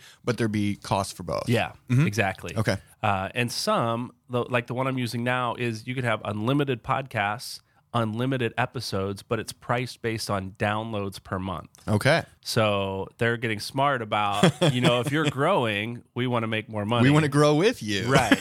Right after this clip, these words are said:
Speaker 1: <laughs>
Speaker 2: Absolutely. Absolutely.
Speaker 1: So, so the goal would be to get more listens, but also be aware that at the same time, that's also gonna cost you more money.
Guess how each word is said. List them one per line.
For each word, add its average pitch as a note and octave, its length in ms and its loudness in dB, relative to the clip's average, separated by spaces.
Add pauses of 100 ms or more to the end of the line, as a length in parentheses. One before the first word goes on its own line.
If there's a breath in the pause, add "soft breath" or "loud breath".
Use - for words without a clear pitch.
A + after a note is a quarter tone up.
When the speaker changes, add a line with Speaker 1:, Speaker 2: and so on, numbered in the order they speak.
Speaker 1:
<laughs> - 80 0
Speaker 2:
Absolutely. C3+ 920 0
Absolutely. A#2 540 -2
Speaker 1:
So, F3+ 100 6
so F#3 180 6
the E3 120 4
goal F#3 320 6
would C#3 220 -2
be C#3 180 4
to B2+ 100 0
get C#3 220 2
more B2+ 200 2
listens, A#2+ 500 0
but A#2 180 2
also B2+ 260 4
be A#2 140 0
aware A2+ 240 4
that A2 100 4
at G2+ 100 0
the G2+ 60 -12
same B2+ 260 0
time, A2 160 0
that's G#2+ 200 -2
also A2+ 280 0
gonna G2+ 160 -4
cost F2 300 -2
you G2 60 -6
more D2 160 -6
money. A1 260 -8